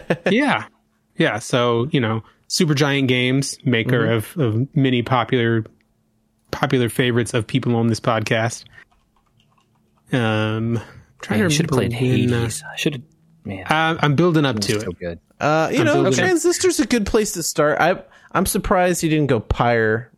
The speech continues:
Speaker 2: although maybe that's too different. Or Ba-,
Speaker 3: Pyre's pretty
Speaker 2: oh,
Speaker 3: different, yeah.
Speaker 2: Bastion.
Speaker 3: Bastion's
Speaker 1: Bastion's
Speaker 3: good, though.
Speaker 1: Bastion's
Speaker 3: Bastion's
Speaker 1: great.
Speaker 3: really good.
Speaker 1: I, I have played through Bastion and thoroughly enjoyed it.
Speaker 2: Okay.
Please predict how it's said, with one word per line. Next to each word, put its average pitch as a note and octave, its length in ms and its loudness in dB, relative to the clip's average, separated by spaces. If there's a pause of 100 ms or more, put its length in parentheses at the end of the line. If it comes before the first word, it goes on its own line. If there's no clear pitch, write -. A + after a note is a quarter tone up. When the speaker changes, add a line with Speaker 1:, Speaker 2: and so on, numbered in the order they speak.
(100)
Speaker 2:
although B2 580 2 (460)
maybe B2 200 0
that's A#2 260 0
too - 200 -4
different. G#2 440 -2 (440)
Or A#2+ 140 2
Ba-, G2+ 180 -2
Speaker 3:
Pyre's E3 240 2
pretty A#2+ 240 2
Speaker 2:
oh, A2 200 2
Speaker 3:
different, G2+ 220 -2
yeah. G#2 60 2
Speaker 2:
Bastion. G2+ 540 -2 (640)
Speaker 3:
Bastion's F3 380 2
Speaker 1:
Bastion's F3+ 220 2
Speaker 3:
good, - 80 0
though. D3+ 220 2
Speaker 1:
Bastion's D3 440 2
Speaker 3:
Bastion's A#2 320 2
Speaker 1:
great. - 20 -2
Speaker 3:
really A#2+ 320 2
good. A2+ 260 2
Speaker 1:
I, A#2 140 2 (180)
I B2 120 4
have A2+ 320 0
played A#2 280 0
through A#2+ 160 0
Bastion G#2+ 480 -2
and G#2+ 160 -6
thoroughly G#2+ 500 -2
enjoyed G#2+ 360 -2
it. G#2+ 160 -10 (240)
Speaker 2:
Okay. G2+ 380 0